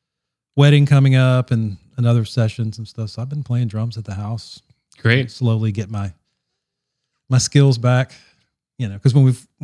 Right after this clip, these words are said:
Speaker 1: when the lockdown first started, I was playing drums every day, and then I quit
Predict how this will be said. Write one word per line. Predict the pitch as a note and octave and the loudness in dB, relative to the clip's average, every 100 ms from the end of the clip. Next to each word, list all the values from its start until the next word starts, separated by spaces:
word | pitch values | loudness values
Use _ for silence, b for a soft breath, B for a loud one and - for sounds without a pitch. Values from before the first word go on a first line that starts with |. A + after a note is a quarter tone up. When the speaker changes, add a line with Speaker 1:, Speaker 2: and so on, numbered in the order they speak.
| C#3+ - | -8 0
Speaker 1:
when | C3+ | 2
the | B2+ | 4
lockdown | C#3+ - B2 C3 | 2 0 0 0
first | A#2 B2+ - | 2 0 2
started, | C3+ C#3+ A2 | 2 2 0
I | |
was | A2 A2+ | -2 0
playing | B2+ G#2+ | 0 0
drums | A2+ G#2+ | -2 -2
every | A2 G#2+ | -4 -4
day, | A2+ A#2 | -2 -2
and | G#2 | -2
then | G2 | -8
I | |
quit | G2 B2+ A#2 | -2 0 0